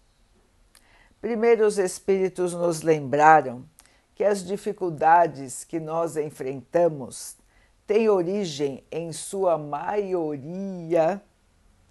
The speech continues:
da nossa própria invigilância.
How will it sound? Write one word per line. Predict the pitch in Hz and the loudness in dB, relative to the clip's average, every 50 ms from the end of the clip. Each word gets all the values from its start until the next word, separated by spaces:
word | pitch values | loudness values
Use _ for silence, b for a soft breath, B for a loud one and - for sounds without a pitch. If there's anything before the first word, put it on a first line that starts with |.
| b b b b b b b b b b _ _ _ _ _ _ _ - | b b b b b b b b b b _ _ _ _ _ _ _ -2
da | 208 214 208 | -2 0 0
nossa | 190 180 170 190 - - 208 180 | 0 -2 -2 -2 -4 -4 -6 -6
própria | - - - 147 160 160 156 160 160 - 175 170 160 151 - - - | -6 -8 -4 0 2 2 2 0 -2 -6 -4 -4 -4 -4 -6 -10 -12
invigilância. | 165 165 170 170 170 156 147 151 175 175 160 151 165 185 175 165 143 113 107 - - - - - 110 - 117 | -12 -12 -12 -12 -12 -14 -12 -10 -10 -10 -10 -8 -8 -8 -6 -6 -8 -10 -12 -16 -18 -16 -16 -16 -16 -18 -20